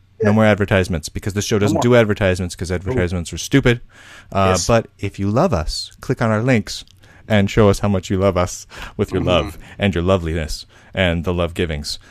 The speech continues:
Speaker 1: and the clickings and the repostings and the such. Um, so today, this is kind of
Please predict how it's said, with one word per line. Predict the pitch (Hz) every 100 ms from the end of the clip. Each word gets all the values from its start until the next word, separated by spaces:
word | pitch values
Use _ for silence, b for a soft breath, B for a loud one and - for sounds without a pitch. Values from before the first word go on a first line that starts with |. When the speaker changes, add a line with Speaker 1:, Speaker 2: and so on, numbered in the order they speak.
| B -
Speaker 1:
and | 90 85
the | 85
clickings | 92 - 76 - - - -
and | 95 87
the |
repostings | 90 92 92 90 - 76 - - 104
and | 95
the |
such. | - 76 - - B B 160 151 -
Um, | 117 113 107 98 98 98 - -
so | - 131 113
today, | - 127 175 82 73 95 - -
this | 123 143
is | 147
kind | - 139 131
of | 117 101 -